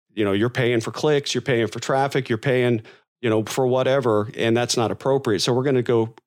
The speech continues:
you know, limit your ads while we go investigate this." So they are investigating the first time they cleared me. Now I have the new website on.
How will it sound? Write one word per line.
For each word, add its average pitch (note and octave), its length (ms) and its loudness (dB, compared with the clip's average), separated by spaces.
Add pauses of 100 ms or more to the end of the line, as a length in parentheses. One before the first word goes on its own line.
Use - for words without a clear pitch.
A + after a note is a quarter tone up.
(140)
you G#2+ 80 -4
know, G2+ 120 0
limit B2+ 460 0
your D3 160 0
ads C3+ 320 0
while A2+ 140 0
we A#2 140 2
go A2 200 2
investigate G2 680 -2
this." - 180 -4
So C#3 400 0 (420)
they D3 140 2
are F3+ 140 2
investigating C#3+ 960 0
the C3 60 0
first B2+ 320 0
time B2 260 2
they A#2 120 2
cleared C3+ 480 0
me. G#2+ 300 2 (360)
Now C#3 420 0
I C3 160 0
have A#2 140 -2
the A2 60 2
new C3 180 2
website C#3+ 460 2
on. C3 500 0